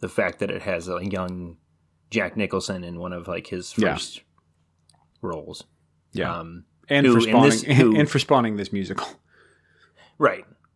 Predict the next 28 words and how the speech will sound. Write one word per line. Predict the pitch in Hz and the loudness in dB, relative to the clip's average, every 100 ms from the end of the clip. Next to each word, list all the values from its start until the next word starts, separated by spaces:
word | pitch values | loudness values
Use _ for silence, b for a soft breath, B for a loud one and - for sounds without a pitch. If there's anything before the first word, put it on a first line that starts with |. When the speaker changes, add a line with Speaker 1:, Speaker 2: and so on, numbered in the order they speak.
| _ | _
Speaker 1:
Naturally. | 92 - - 95 | -14 -14 -14 -6
Speaker 2:
Right. | 95 - - _ _ _ - | -4 -6 -16 _ _ _ 2
Other | 120 98 | 6 6
Speaker 1:
Um, | 101 | 4
Speaker 2:
than | |
that, | 98 98 85 | 0 0 -2
there's | 101 98 | -4 0
not | 104 | -2
much | 95 98 - | -2 -4 -4
to | 95 | -6
it. | - - _ _ _ _ _ _ _ _ _ _ _ _ _ _ _ _ _ | -8 -12 _ _ _ _ _ _ _ _ _ _ _ _ _ _ _ _ _
Speaker 1:
But, | 92 92 - | -10 -10 -10
um, | 98 90 95 104 - | -10 -10 -10 -12 -2
and | 127 120 113 110 | 0 2 0 -4
so | - 123 110 | 0 2 2
the | 107 | 2
guy | 107 113 117 110 | 2 4 2 0
that, | 98 104 104 98 - - _ _ _ _ _ _ _ - | -2 0 0 0 -4 -12 _ _ _ _ _ _ _ -4
the | |
guy | 104 110 110 | 2 4 4
that | 107 101 | 4 0
was, | 104 92 - | -6 -10 -4
is | 120 98 | -2 -2
responsible | 98 - 233 - 104 95 | -2 2 2 2 -2 -2
for | - 95 | 0 -2
creating | 90 - 113 113 101 | -2 2 4 4 2
the | 92 | 0
musical, | 92 139 202 113 - 95 92 95 | 2 4 4 2 -2 -4 -4 -8